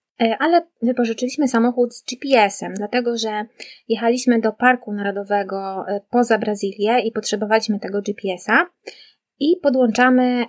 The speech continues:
e, G P S-a, e, tutaj w samochodzie i nie działa. Więc pracownik, e, wypożyczalni przyniósł kolejnego G P S-a i również nie działa. Więc przyniósł kolejnych pięć G P S-ów. I z tych pięciu G P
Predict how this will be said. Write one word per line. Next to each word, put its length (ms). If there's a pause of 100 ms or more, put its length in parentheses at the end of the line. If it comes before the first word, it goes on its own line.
(240)
e, 260
G 240
P 160
S-a, 520
e, 300
tutaj 220
w 60
samochodzie 520
i 180
nie 140
działa. 440 (560)
Więc 360
pracownik, 640
e, 340
wypożyczalni 800 (360)
przyniósł 360
kolejnego 440
G 120
P 200
S-a 220
i 120
również 300
nie 140
działa. 360 (640)
Więc 260
przyniósł 380
kolejnych 380
pięć 300
G 100
P 260
S-ów. 300 (200)
I 60
z 60
tych 180
pięciu 360
G 140
P 100